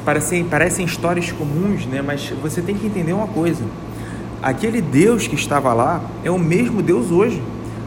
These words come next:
Deus não levantou do trono, saiu e outra pessoa sentou no lugar, não.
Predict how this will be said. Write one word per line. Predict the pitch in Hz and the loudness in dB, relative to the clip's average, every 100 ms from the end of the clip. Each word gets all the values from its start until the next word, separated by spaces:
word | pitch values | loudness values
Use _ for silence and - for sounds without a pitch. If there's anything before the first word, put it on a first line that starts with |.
| - | 0
Deus | 214 233 | 2 4
não | 254 | 4
levantou | 247 240 214 233 | 4 2 0 0
do | 226 | -2
trono, | 175 226 233 | 2 2 2
saiu | 196 214 190 226 | 0 0 0 2
e | 220 | 2
outra | 202 214 | 2 2
pessoa | 214 196 - | 0 0 0
sentou | 214 214 185 202 | -2 0 2 2
no | 208 | 2
lugar, | 208 170 196 | 2 2 2
não. | 180 170 | 2 0